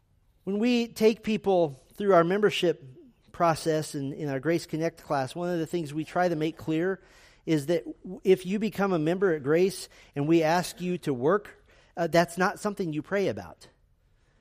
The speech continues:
You don't say, "Uh, let me, let me pray about whether the Lord would have me be a faithful Christian or not." You don't need to pray about that because you're already commanded to do that.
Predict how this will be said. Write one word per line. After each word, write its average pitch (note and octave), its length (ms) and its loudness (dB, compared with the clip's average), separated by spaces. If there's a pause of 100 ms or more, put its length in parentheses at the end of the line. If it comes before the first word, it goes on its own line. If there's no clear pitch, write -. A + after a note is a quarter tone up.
(420)
You D3 100 -6
don't F#3 220 0
say, F3+ 260 2
"Uh, G#3 220 -2
let A3 180 2
me, A#3 200 0
let G3+ 140 -2
me A#3+ 80 0
pray G3+ 240 2
about D3 240 2
whether D#3+ 220 4
the C#3 100 0
Lord D3 240 2
would C3 140 -2
have C#3 240 -2
me C#3+ 100 -4
be C3+ 300 -4
a C3 60 -6
faithful C3 340 -4
Christian B2+ 400 -8
or A2 60 -8
not." G#2 240 -12 (260)
You A#3+ 100 2
don't D4+ 100 2
need E4 140 8
to C4 60 0
pray G#3 200 8
about B2+ 280 2
that - 260 -6 (720)
because G3 240 0
you're G#3+ 120 6
already G#3+ 200 4
commanded G#3 480 0
to A#2+ 80 -6
do A#2+ 160 -6
that. G#2 260 -10